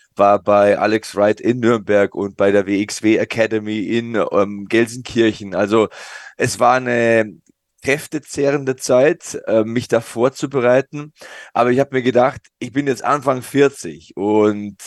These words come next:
ich bin ja so ein Typ, ich sag das ja hier jeden Monat im Podcast, man soll Herausforderungen suchen, man soll die Challenges annehmen, man soll sich seine Träume verwirklichen, man soll nicht denken, „Ja, ist der Traum vielleicht verrückt?“ Man soll denken, „Ist der Traum verrückt genug?“ Und das war so ein verrückter Traum, den hab ich irgendwie am Schopf gepackt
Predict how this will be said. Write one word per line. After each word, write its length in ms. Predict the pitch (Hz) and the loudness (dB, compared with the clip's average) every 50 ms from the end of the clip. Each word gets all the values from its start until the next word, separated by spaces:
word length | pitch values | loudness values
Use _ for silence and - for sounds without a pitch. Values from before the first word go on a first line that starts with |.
| - - | -12 -8
ich 160 | - 123 110 | -6 -4 -2
bin 140 | 143 160 156 | 0 2 2
ja 100 | 147 135 | 2 2
so 120 | 127 127 | 0 -2
ein 100 | 120 - | -2 2
Typ, 200 | 139 139 131 - | 0 0 0 0
ich 120 | 120 110 | -6 -4
sag 180 | - 120 123 - | -4 -4 -4 -4
das 160 | 123 117 - | -12 -12 -8
ja 80 | 120 110 | -8 -8
hier 240 | 110 104 120 120 113 | -6 -2 -2 -2 -2
jeden 260 | 101 113 120 110 110 | 0 -2 -6 -4 -4
Monat 280 | 110 113 113 110 - | -4 -2 -2 -2 -4
im 100 | - 101 | -4 -10
Podcast, 480 | - - 98 90 - - 87 92 - - | -6 -4 -4 -4 -4 -4 -8 -8 -6 -4
man 300 | 101 98 101 98 98 95 | -4 -4 -4 -4 -8 -2
soll 320 | 92 107 107 113 117 110 | 0 2 4 4 4 2
Herausforderungen 880 | 117 117 107 101 101 107 110 - - 107 104 98 101 98 101 101 101 95 | 0 0 -2 0 0 -2 -2 -4 -2 -2 0 0 -2 -4 -4 -6 -6 -8
suchen, 360 | - - 110 107 101 92 90 | -6 -6 -6 -6 -6 -8 -8
man 200 | 87 92 92 90 | -6 -6 -6 -2
soll 260 | 95 110 110 110 107 - - - - - - _ - | 0 2 2 2 2 0 -6 -16 -20 -20 -18 _ -6
die 100 | 127 117 | -6 -4
Challenges 640 | - - - 131 127 127 123 113 113 123 113 - - | -2 0 2 4 4 2 0 -2 -4 -6 -6 -6 -6
annehmen, 580 | - 113 117 117 113 107 107 110 107 107 101 101 | -4 -2 -2 -2 -4 -6 -6 -4 -4 -6 -8 -6
man 180 | 101 104 104 | -6 -6 -2
soll 140 | 107 123 123 | 0 0 0
sich 180 | 110 120 110 - | 0 -4 -6 -2
seine 260 | 123 113 110 107 - | -2 -2 -2 -4 -8
Träume 400 | - - 123 120 131 131 123 120 | -8 0 2 2 2 2 -2 -6
verwirklichen, 560 | 117 117 98 101 107 104 - - 95 95 95 | -6 -8 -8 -2 -4 -4 -4 -4 -14 -12 -6
man 160 | 92 95 95 | -6 -6 -4
soll 220 | 90 98 110 113 113 | 0 0 2 2 2
nicht 200 | 110 104 - - | 0 -6 -2 0
denken, 420 | 113 117 120 104 - 120 120 107 - - - - - - _ _ _ _ _ _ | 0 0 0 -4 -8 -10 -10 -10 -12 -14 -20 -20 -20 -20 _ _ _ _ _ _
„Ja, 260 | - - - 117 113 | -10 -6 -4 -4 -2
ist 160 | 110 - - | -4 -2 -2
der 100 | 120 110 | -4 -4
Traum 240 | - - - 110 120 | -2 -2 -2 -2 -2
vielleicht 320 | - 113 107 107 113 - | -2 0 0 0 0 0
verrückt?“ 360 | - - 107 117 160 165 - 143 | -6 -4 0 0 0 0 0 -4
Man 100 | 143 131 | -2 0
soll 140 | 143 139 | 0 0
denken, 240 | 135 147 165 165 160 | 2 0 -2 -2 -6
„Ist 120 | 160 147 165 | -8 -2 -2
der 100 | 147 - | -2 0
Traum 220 | 139 147 160 151 | 2 0 0 0
verrückt 280 | - 143 131 151 151 - | 0 -2 0 0 0 0
genug?“ 340 | 143 139 165 175 147 - | 0 4 4 4 4 2
Und 80 | 117 107 | -2 -4
das 140 | 117 117 117 | -4 0 2
war 160 | 139 151 170 | 2 2 2
so 80 | 165 160 | 2 -2
ein 80 | 139 | -4
verrückter 400 | - 151 143 156 - - 151 139 | -4 -4 -4 -4 -2 -2 -2 -2
Traum, 300 | - 135 135 139 147 143 | 0 2 2 2 2 2
den 120 | 139 117 123 | 0 -2 -2
hab 100 | 123 131 | -2 -2
ich 100 | 131 85 | -4 -8
irgendwie 260 | 131 123 117 110 107 | -8 -8 -6 -6 -6
am 80 | 110 | -6
Schopf 260 | - - 151 - - - | -2 -4 -4 -4 -4 -12
gepackt 460 | 147 - - 151 156 - - _ | -12 -4 -2 -2 -2 -2 -6 _